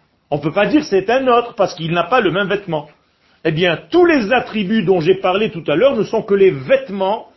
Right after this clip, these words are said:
qui dévoilent l'infini. Tu vas pas dire qu'il a changé parce que ses vêtements ont changé. Sinon, t'as rien compris. Donc, Elle est Elohecha Israël, et El Ha'achdut Hametakenet, et donc la réparation, c'est revenir vers l'unité, vers revenir vers le Echad.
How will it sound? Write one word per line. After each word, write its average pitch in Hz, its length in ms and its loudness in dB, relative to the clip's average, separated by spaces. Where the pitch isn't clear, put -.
qui 165 160 -8
dévoilent 196 560 2
l'infini. 165 440 -8
Tu 123 80 -14
vas 131 120 0
pas 208 160 2
dire 196 180 -4
qu'il 175 160 -4
a 147 60 0
changé 151 320 -4
parce 175 200 -6
que 170 100 -4
ses 156 280 -2
vêtements 170 500 -2
ont 220 40 -4
changé. 160 400 -8
Sinon, 165 260 -6
t'as 143 100 -4
rien 151 140 -4
compris. 165 300 -8
Donc, 180 260 0
Elle 285 240 4
est 262 140 4
Elohecha 220 400 0
Israël, 160 540 -4
et 165 240 2
El 165 120 2
Ha'achdut 208 640 0
Hametakenet, 185 840 -2
et 175 100 0
donc 175 240 0
la 156 140 2
réparation, 208 600 0
c'est 208 140 -4
revenir 170 400 0
vers 170 160 0
l'unité, 143 400 -6
vers 120 220 -4
revenir 160 420 0
vers 170 160 2
le 170 180 -2
Echad. 113 440 -4